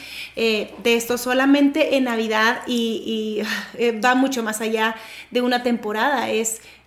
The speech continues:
es el evento, y el evento es que Jesús nació. Y Mateo uno veintitrés,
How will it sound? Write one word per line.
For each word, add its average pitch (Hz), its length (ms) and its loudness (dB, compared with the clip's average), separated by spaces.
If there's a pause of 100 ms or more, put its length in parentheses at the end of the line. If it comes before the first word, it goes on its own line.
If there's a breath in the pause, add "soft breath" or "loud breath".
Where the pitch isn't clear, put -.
es 220 360 -2 (360)
el 262 220 4
evento, 233 540 2
y 247 120 0
el 233 80 2
evento 226 340 0
es 233 300 0 (480 loud breath)
que 254 120 -2
Jesús 233 600 -4 (160)
nació. 240 420 0
Y 247 80 0
Mateo 254 340 2
uno 330 160 6
veintitrés, 226 560 0